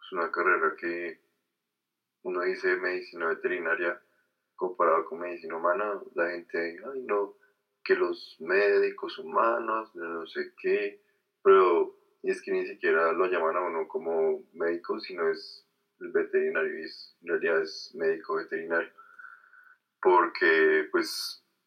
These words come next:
muchas veces pasa que llegan a consulta o, o demás situaciones y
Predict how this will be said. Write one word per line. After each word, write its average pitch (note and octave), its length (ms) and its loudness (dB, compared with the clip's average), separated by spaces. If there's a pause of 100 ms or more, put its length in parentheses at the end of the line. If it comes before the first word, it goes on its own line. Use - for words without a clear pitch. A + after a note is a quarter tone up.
(800)
muchas F2+ 400 2
veces F2 320 4
pasa F2 300 0
que F#2 80 0
llegan E2 300 0
a E2 100 -4
consulta F#2+ 1080 2
o, D#2 380 -2 (520)
o C3+ 160 6
demás - 680 -2 (380)
situaciones - 720 -2
y D#2+ 340 -12